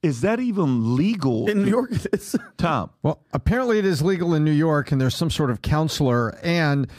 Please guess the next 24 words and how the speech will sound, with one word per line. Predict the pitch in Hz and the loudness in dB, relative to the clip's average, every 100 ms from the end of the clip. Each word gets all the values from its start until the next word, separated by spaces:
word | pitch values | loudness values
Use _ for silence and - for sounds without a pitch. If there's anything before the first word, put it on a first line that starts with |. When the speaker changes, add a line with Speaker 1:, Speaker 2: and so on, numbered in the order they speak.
| - | -16
Speaker 3:
the | - 127 | -4 -2
school | - - 240 226 | -2 -2 2 2
was | 185 143 | 2 0
in | 160 170 180 | -2 -2 0
on | 135 120 | 2 2
it | 113 - | 0 -2
or | - 147 139 139 127 | -2 0 2 0 -4
cooperating | - 147 190 214 147 131 | -2 0 0 0 0 0
with | 120 120 139 | 0 0 -2
it | 147 | -2
because | 143 151 151 139 - - - | -2 0 0 0 -4 -18 -10
sending | - 170 180 180 | -2 0 2 2
the | 175 | 2
note | 170 180 185 | 2 0 -2
to | - | -4
the | 131 123 | 0 0
guardian, | 101 156 208 214 214 208 | 0 0 0 0 0 0
the | 170 107 | 0 -2
parent | 90 165 214 | 0 0 0
or | 180 | -2
guardian | 120 147 165 165 147 | 0 0 0 0 0
of | 107 87 | 0 0
Ruby | 135 156 | 0 2
Rose. | 139 139 107 90 85 | 2 2 0 -2 -6